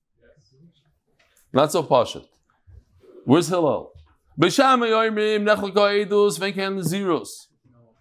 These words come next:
Beis Shammai says that it's a contradiction, so there's nothing. Ubeis Hillel oimrim yesh b'chlal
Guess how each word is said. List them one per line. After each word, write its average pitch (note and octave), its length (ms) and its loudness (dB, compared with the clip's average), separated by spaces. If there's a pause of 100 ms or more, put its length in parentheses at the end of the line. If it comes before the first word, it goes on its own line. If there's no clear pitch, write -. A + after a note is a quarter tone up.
Beis D3 160 2
Shammai G#3 240 2
says G3 280 -2
that G3 100 0
it's F#3 120 -4
a - 40 -8
contradiction, F3+ 1000 -2 (160)
so - 160 -6
there's D#3 160 -2
nothing. D#3+ 540 0 (600)
Ubeis C#3+ 280 4
Hillel A3+ 200 4
oimrim G3 760 0 (340)
yesh G3+ 400 2
b'chlal F3+ 380 0